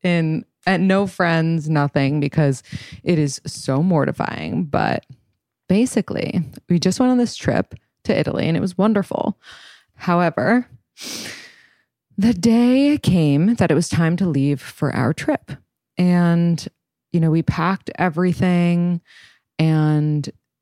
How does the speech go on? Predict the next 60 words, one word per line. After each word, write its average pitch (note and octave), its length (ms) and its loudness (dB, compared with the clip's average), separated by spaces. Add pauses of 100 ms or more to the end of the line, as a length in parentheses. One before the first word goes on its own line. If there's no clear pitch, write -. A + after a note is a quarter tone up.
(300)
Steven, D#3 540 0
my D3+ 120 2
fiance, D3 500 -2
said C#4+ 260 -2
to - 140 -6
me, F3+ 160 0
like, D#3 200 0
"Just, - 280 -6
you D#3+ 60 0
know, D#3 100 0
make D3 260 -2
sure D3+ 420 0
that C#3+ 120 0
you C#3 100 -2
have, C3+ 540 0 (160)
I D3 40 -2
think C#3 200 -2
you C#3+ 60 0
need C#3 160 0
to C#3+ 40 2
have C3+ 160 -2
your D3+ 140 0
Vax A3+ 360 -2
card G#3 400 0
and C#3 380 0
your C#3+ 100 -2
passport." D3 600 -4 (760)
And G3 140 0
I G3 80 2
was G3+ 140 0
like, G#3+ 160 -2
"Okay." C#4 400 2
Like, F#3+ 240 0
you F#3+ 80 0
know, F#3 100 2
he F#3 80 2
said F3+ 220 0
it F3 80 0
in E3 160 0
passing, G#3 800 0
and E3+ 100 2
I E3 60 2
was D3+ 160 -2
focusing G3+ 580 -2
on F#3 80 2
more F3 220 0
important F3 480 -2
things, - 340 -4
like D#3+ 140 -2
packing E3 720 0
the D#3 80 -4
things D#3 260 0
that D3+ 80 0
I D3+ 80 2
wanted D#3 300 0
for C#3 140 -4
the - 60 0
trip, - 380 -4
you C#3 140 -2
know? - 400 -2